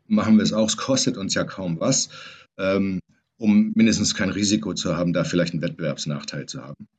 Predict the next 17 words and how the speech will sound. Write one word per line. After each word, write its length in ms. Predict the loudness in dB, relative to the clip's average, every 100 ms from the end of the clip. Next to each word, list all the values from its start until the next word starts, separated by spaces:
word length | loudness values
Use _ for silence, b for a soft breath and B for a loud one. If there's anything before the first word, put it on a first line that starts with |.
| _
gegenüber 360 | -18 -14 -12 -12
anderen 300 | -14 _ _
Vereinen." 240 | -14 -12 -12 _ _ _ _ _ _ _ -4
Ähm, 300 | 0 2 0 B B B _ _ -20 -8
der 80 | -6
dritte 320 | -2 0 0
Punkt 280 | -2 -10 -6
könnte 240 | -6 -4
sein, 280 | -2 0 -2 B B B B
selbst 220 | 0 2
wenn 100 | 6
ich 120 | 6 4
tausend 340 | 0 4 2
Spieler 400 | 2 4 4 4
durch 180 | -2 -2
mein 160 | -2 -2
Nachwuchsleistungszentrum 960 | -4 -6 -2 -2 0 -2 0 -2